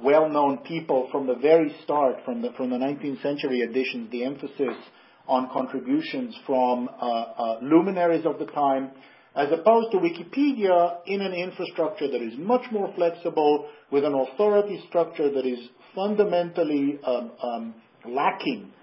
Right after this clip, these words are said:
in respect for authority that's based other than the practice within the community, uh, completely, uh, free and open, uh, to the public based on,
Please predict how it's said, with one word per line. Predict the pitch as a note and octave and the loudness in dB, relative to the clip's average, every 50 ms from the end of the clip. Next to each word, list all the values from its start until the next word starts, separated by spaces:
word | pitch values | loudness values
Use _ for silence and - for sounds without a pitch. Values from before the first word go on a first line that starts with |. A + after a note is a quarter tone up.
| _ _ - | _ _ -6
in | C#3+ C#3+ C#3 C3+ | -2 -2 -2 -2
respect | B2+ B2 - - - - - F#3+ G3 G3 - - - | -2 -4 -6 -8 -8 -4 -2 0 0 -2 -4 -8 -6
for | D#3+ D3 C#3 C3 B2+ | -2 0 0 0 -2
authority | B2+ - - D#3 D3+ D3+ D3 C#3+ C#3+ D3+ C#3 C3 | -4 -4 -4 -2 0 0 0 0 0 -2 -4 -2
that's | B2+ A#2+ - - | -2 -4 -6 -2
based | - C3+ C#3 C#3 C3+ - - | -2 0 0 0 -4 -6 -4
other | C3+ C#3 C3+ C#3 B2 | -2 0 0 0 -2
than | B2+ B2+ B2 A#2+ | -2 -2 -4 -6
the | B2 | -6
practice | - - - A#2 A2+ - - C#3 B2 - | -6 -4 -4 -4 -4 -4 -8 -12 -12 -10
within | B2 A#2+ A#2 A#2+ A#2 | -8 -8 -8 -8 -8
the | A2+ - | -10 -10
community, | - C#3 E3 G#3 B3 A3+ G#3+ G3+ G#3 G3+ G3 F#3 F3+ E3+ E3+ - - - - - - - | -10 -8 -4 -2 -2 0 0 -2 -2 -2 -4 -4 -4 -4 -8 -12 -18 -20 -20 -20 -6 4
uh, | D3 C#3+ C#3 C#3 C3+ C3+ C3+ C#3+ - - - - _ _ - | 8 10 10 12 12 12 10 8 4 0 -12 -18 _ _ -6
completely, | E3+ D3+ C#3+ - F#3+ G3 G3 F#3+ - F3 D3 C3+ B2 B2 B2 - - | -6 -6 -6 -4 -4 -4 -4 -4 -2 -2 0 0 0 -2 -6 -4 -2
uh, | B2 A#2 A2+ - - - | -2 -2 -2 -4 -6 -2
free | - D#3+ D#3+ D3 C#3+ C#3+ - | 2 4 4 4 4 2 -2
and | C3+ B2 B2 - | -4 -6 -2 2
open, | C#3 C3+ - - C3+ A#2+ A2+ A2+ A#2 - - | 2 2 2 2 2 0 0 0 -4 -8 -6
uh, | B2+ A#2+ - - | -6 -6 -6 -8
to | C3+ | -10
the | B2 B2+ | -10 -6
public | - - G3+ A#3 A#3 G#3+ G3 G3 G3+ - - | -2 0 0 2 2 2 2 0 0 0 2
based | E3+ F3 F3 F3+ F3 - - - | 2 2 2 2 -2 -6 -10 -2
on, | - D3+ C#3+ C#3 C3+ C3+ C3 B2+ C3 | 2 4 6 8 8 8 8 8 6